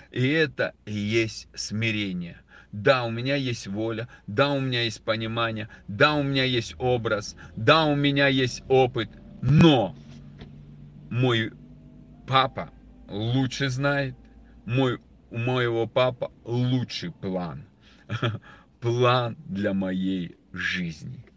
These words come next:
Поэтому Иисус, он, он, он ничего не делал, пока не увидит Отца Творящего. То есть он, у него была своя воля, конечно. Поэтому я сегодня буду говорить о том,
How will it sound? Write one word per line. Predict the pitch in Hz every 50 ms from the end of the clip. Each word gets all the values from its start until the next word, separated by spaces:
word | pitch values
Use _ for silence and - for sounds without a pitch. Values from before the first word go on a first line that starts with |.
| _ _ _ - - - -
Поэтому | - 110 120 123 120 - 127 127 127 123 120 117 - - - _ _
Иисус, | - 120 110 - - - 143 139 135 123 -
он, | 120 117 113 104 - _ - _ _ _
он, | - - 127 123 120 113 107 - - _ _ _ _ _ _
он | - 123 123 117 117 120 123 135 143
ничего | 160 175 165 135 - - 123 117 107 107 107
не | 104 101 101 95
делал, | 92 92 98 95 101 110 131 151 165 _ _ _ _ _ _ _ _ _ _ _ _ _ _ _ _ _
пока | - 101 92 - 107 101
не | 101 98
увидит | 95 95 92 101 117 117 110 101 - - _ -
Отца | 98 95 - - 101 90 87
Творящего. | - - 85 85 78 - - - - - - 117 - - - _ _ - - - _ _ _
То | 123 117 117
есть | 117 113 - - -
он, | 127 120 113 107 95 95 - _ _ _ _ _
у | - 117
него | 113 113 113 110 113
была | 107 101 110 131 139 147 151
своя | 139 - - 131 131 127 123 113 - _
воля, | - 104 95 104 110 107 101 87 - -
конечно. | _ - 101 123 135 143 127 104 - - - - - - _ _ _ _ - - _ _
Поэтому | - 120 123 123 127 131 131 127
я | 123 123
сегодня | 120 - 123 123 131 127 123 120
буду | 117 113 110 104 107 101
говорить | 101 107 107 107 110 107 101 95
о | 107 98
том, | - 104 101 92 80 -